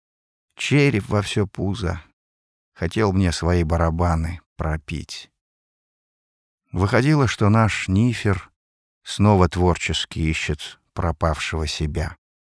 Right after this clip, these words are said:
Его мать простояла воздвиженскую службу в углу. Мрачная, глаза заплаканные,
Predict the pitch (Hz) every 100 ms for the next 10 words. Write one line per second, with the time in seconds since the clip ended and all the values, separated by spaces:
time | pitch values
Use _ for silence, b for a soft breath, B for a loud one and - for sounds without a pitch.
0 | _ _ _ _ _ - 107 104 110 104
1 | - - - 90 - 92 92 95 90 85
2 | 80 71 _ _ - 82 82 90 82 78
3 | - 87 - 98 113 98 101 90 80 -
4 | 85 90 92 85 78 73 - _ _ _
5 | _ _ _ _ _ - 82 95 104 -
6 | - 78 76 73 - 87 82 87 85 82
7 | 92 95 - 80 71 78